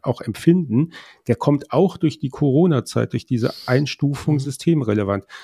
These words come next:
Speaker 1: Das Handwerk hat es natürlich härter als andere Leute, auch als ich, als Büroarbeiter. Die konnten einfach, die Büroarbeiter, zu Hause bleiben.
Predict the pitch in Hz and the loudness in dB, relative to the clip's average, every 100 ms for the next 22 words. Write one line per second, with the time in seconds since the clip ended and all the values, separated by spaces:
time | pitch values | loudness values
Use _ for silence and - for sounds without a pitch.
0 | - 123 143 151 147 131 185 175 160 160 | -8 0 2 4 4 2 0 -2 -2 -2
1 | 139 147 135 - 117 - - - - - | 0 0 0 0 0 0 -2 -2 -6 -12
2 | _ - 120 120 123 131 127 135 175 131 | _ -4 0 2 4 4 4 2 2 0
3 | - 107 - 143 - 123 - - 98 113 | -4 -6 0 0 2 -2 -2 -2 2 4
4 | 143 135 143 - 143 - _ 139 - 160 | 4 2 2 0 -2 -4 _ -4 0 0
5 | - 151 - - 135 - - _ - - | 0 -4 -2 -2 0 -2 -6 _ -20 -20
6 | _ - 170 165 135 127 123 160 147 139 | _ -20 -14 -2 2 4 4 4 4 2
7 | 131 135 127 104 104 95 90 92 90 | -2 -4 -2 0 0 -2 -4 -4 -4